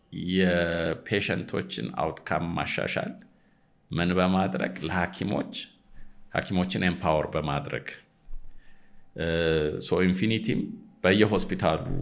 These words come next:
እቃዎች ሲተክል፣ እ፣ ሐኪሞችን ማገዝ ኤምፓወር ማድረግ ነው። ፓዮኒርም መጥተው ፔሸንቶቻቸውን ልከው ደግሞ መርምረን ውጤት ስንሰጣቸው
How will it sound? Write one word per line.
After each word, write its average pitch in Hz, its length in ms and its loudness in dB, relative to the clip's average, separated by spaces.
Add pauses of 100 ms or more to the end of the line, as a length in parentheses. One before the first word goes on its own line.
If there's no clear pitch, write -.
(120)
እቃዎች - 400 0
ሲተክል፣ - 480 -4 (960)
እ፣ 50 140 -8 (1300)
ሐኪሞችን 76 760 -4 (280)
ማገዝ 78 560 0
ኤምፓወር 73 440 0
ማድረግ - 340 -2
ነው። - 120 -4 (960)
ፓዮኒርም 104 640 6
መጥተው 90 400 6 (160)
ፔሸንቶቻቸውን 80 880 0
ልከው 73 260 -2
ደግሞ 80 280 0
መርምረን 80 480 0
ውጤት - 260 -6
ስንሰጣቸው - 640 -4